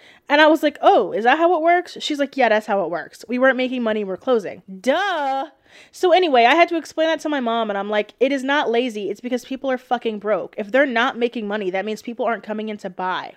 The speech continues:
But also, you know what that means? That means people are probably online shopping. Hello, remote work. All of that is to say, like, you're not being lazy. It's the fact that we're not making enough money.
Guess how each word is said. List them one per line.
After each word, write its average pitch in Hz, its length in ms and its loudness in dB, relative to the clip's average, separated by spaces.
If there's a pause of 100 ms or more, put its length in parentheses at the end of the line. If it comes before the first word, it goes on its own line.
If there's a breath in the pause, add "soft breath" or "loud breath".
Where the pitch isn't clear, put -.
(100)
But 240 120 4
also, 311 240 6
you 254 100 -2
know 247 80 0
what 277 120 2
that 285 120 2
means? 311 240 -4
That 285 140 0
means 302 120 -4
people 311 220 -2
are 302 60 -2
probably 294 360 -4
online 294 380 -2
shopping. 190 460 -4 (260 soft breath)
Hello, 277 560 4 (180 soft breath)
remote 254 460 0 (100)
work. 240 380 2
All 277 180 4
of 330 80 2
that 320 140 2
is 320 100 -4
to 277 100 -6
say, 226 300 0
like, 208 200 -2
you're 233 220 0
not 285 200 0
being 247 240 -6
lazy. 190 520 -4 (480 soft breath)
It's 247 200 2
the 311 80 2
fact 277 300 2
that - 180 -2
we're 240 160 2
not 277 160 0
making 247 240 -4
enough 226 220 -6
money. 180 480 -10